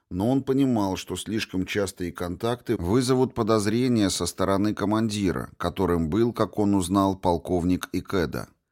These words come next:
Надо разыгрывать сомнения, тревогу за своё будущее или будущее своего движения.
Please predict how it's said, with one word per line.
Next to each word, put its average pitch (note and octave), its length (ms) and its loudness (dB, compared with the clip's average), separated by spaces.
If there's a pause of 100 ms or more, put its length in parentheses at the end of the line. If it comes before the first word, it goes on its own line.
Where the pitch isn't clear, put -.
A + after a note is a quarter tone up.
(380)
Надо A2 320 2
разыгрывать G#2+ 640 4
сомнения, G2 760 2
тревогу G2 540 0
за G2 120 0
своё F2+ 360 2
будущее G#2 640 0
или F#2 260 0
будущее F2 560 -2
своего D#2+ 400 -2
движения. D#2+ 760 -4